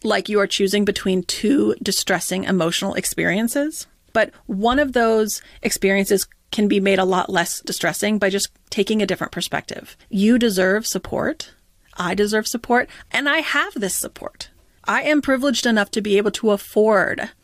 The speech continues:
a housekeeper to come in occasionally and help me deep clean things. There's nothing wrong with it. It is something I am deeply grateful for. And like I mentioned, sometimes even when you have the resources to do this, you have this messaging or this feeling of failure holding you back.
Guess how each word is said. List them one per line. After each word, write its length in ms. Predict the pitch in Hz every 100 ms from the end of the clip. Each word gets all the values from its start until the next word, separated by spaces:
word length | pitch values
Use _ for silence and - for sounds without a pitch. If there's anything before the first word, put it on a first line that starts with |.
| _
a 100 | 226
housekeeper 600 | 202 226 208 - 226 214
to 80 | 202
come 300 | - 214 202
in 200 | - 214
occasionally 840 | 185 - 196 214 208 214 196 202 -
and 140 | 196
help 240 | 185 208 -
me 100 | 202
deep 240 | 196 -
clean 240 | - 185 180
things. 520 | - - - - - _ _ _ -
There's 180 | 208 220
nothing 380 | 202 226 214
wrong 320 | 196 185 202 185
with 180 | 165
it. 240 | - - - _ _ _ _
It 100 | 220
is 160 | 208 196
something 380 | 220 208 214 202
I 80 | 190
am 180 | 190
deeply 580 | 185 - 185 - 180 185 - _ _ _
grateful 320 | 175 - -
for. 320 | - - - - _ _ _ _ -
And 360 | 220 214 208 - _
like 200 | 226 214
I 80 | 208
mentioned, 640 | 226 262 247 196 196 196 - - _
sometimes 540 | - 240 254 240 220 -
even 200 | 226 226
when 140 | 214
you 100 | 202
have 380 | 214 190 190 196
the 100 | 185
resources 480 | 185 185 202 196 190
to 100 | 185
do 140 | 151
this, 340 | 185 226 240 185
you 60 |
have 240 | 185 185 190
this 200 | 185 170
messaging 840 | 175 180 - 196 196 180 170 -
or 80 | 185
this 160 | 180
feeling 240 | - 285 180
of 80 | -
failure 380 | 185 180 175
holding 400 | 170 180 170 175
you 80 | 156
back. 400 | - 180 - -